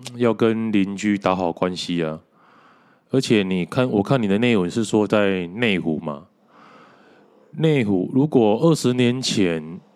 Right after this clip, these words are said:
会在内湖买公寓，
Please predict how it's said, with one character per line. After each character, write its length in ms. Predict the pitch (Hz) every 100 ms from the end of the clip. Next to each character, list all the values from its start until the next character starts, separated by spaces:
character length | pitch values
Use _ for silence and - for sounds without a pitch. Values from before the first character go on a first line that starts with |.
| _ _ _ _ _ -
会 160 | 139
在 180 | 131 127
内 280 | 123 127 107
湖 180 | 87 90
买 220 | 87 76
公 320 | - 104 107
寓， 260 | 101 90